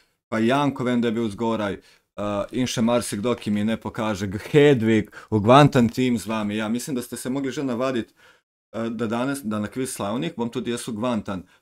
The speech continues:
Imamo danes malo drugačen overlay, ne? Ehm, tako da smo spremni.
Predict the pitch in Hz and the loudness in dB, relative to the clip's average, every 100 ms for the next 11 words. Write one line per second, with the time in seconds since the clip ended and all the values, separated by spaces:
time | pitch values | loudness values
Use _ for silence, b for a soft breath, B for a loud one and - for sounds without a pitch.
0 | - 123 117 110 117 107 123 113 104 104 | -6 -4 -2 -2 -2 -4 -4 -4 -4 -6
1 | 117 - 107 - 107 107 120 139 160 101 | -6 -6 -10 -6 -6 -4 -4 -2 -2 -2
2 | 113 127 _ b b b _ - 98 101 | -4 -6 _ b b b _ -10 -6 -6
3 | 95 - 104 120 110 104 104 98 - _ | -6 -10 -8 -6 -4 -2 -2 -4 -12 _
4 | _ _ _ _ _ _ - - - 113 | _ _ _ _ _ _ -20 -20 -8 -6
5 | - - 139 120 95 78 | -6 -2 0 0 -2 -8